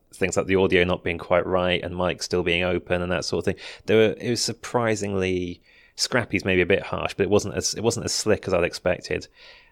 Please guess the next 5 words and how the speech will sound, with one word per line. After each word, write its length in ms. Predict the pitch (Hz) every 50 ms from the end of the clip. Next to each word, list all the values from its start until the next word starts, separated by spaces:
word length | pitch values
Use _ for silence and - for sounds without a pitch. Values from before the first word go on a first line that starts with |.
| -
Um, 380 | - 90 90 87 90 87 87 90 _ _ _ _ _ _ _ _ _ _ - - _ _ -
and 320 | 110 104 104 104 101 87 - _ _ _ _ _ _ _ _ _ _ _ _ _ _ -
some 260 | - - - 120 104
of 200 | 101 98 85 -
the 500 | - 95 92 90 87 87 85 90 87 -